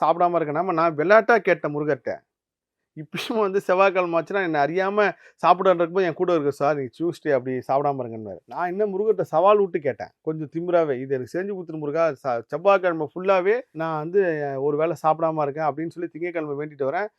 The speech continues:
செவ்வாய்க்கிழமை நடந்ததுனால அதுக்கப்புறம் முருகர் கொடுத்த வாக்கு, அது எந்த காரணமும் மீறக்கூடாது. அதனால நான் சாப்பிடாம இருக்கேன்.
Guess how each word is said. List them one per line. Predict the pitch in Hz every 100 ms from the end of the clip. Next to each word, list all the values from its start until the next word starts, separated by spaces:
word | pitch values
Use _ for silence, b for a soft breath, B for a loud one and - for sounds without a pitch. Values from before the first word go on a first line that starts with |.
| _ _
செவ்வாய்க்கிழமை | - 143 185 180 165 151
நடந்ததுனால | 147 180 180 180
அதுக்கப்புறம் | 226 196 160 156 185 175
முருகர் | 165 175 156
கொடுத்த | 151 139
வாக்கு, | 127 139 135 92
அது | 120 139
எந்த | 139 160
காரணமும் | 165 165 143
மீறக்கூடாது. | 143 156
அதனால | 135 165 190
நான் | 185 156
சாப்பிடாம | 131 131 127
இருக்கேன். | 113 98